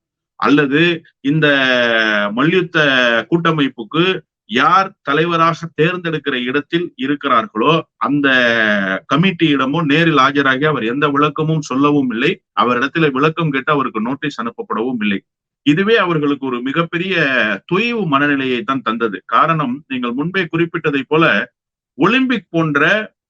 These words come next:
உலகமே பார்க்கிற ஒரு விளையாட்டில் இவர்கள் பங்கேற்று இந்த இந்தியாவினுடைய பெயரை உலகுக்கு எடுத்து சொல்லி பதக்கங்களை வென்று வந்தவர்கள் என்பவர்கள் சாதாரணமானவர்கள் அல்ல.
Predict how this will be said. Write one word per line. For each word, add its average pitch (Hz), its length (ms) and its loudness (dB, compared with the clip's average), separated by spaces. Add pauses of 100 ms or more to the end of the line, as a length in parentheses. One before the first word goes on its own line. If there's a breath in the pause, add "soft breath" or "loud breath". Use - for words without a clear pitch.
உலகமே 226 600 4
பார்க்கிற 180 720 2
ஒரு 156 200 -2
விளையாட்டில் 160 720 0 (100)
இவர்கள் 143 400 0 (100)
பங்கேற்று 170 600 -2 (380)
இந்த 139 240 0 (800)
இந்தியாவினுடைய 170 1160 0 (120)
பெயரை 160 420 2
உலகுக்கு 196 580 0
எடுத்து 170 420 0
சொல்லி 165 400 -4 (260)
பதக்கங்களை 208 560 0
வென்று 165 320 -2
வந்தவர்கள் 156 560 0
என்பவர்கள் 135 540 -4 (160)
சாதாரணமானவர்கள் 156 840 -2
அல்ல. 110 320 -2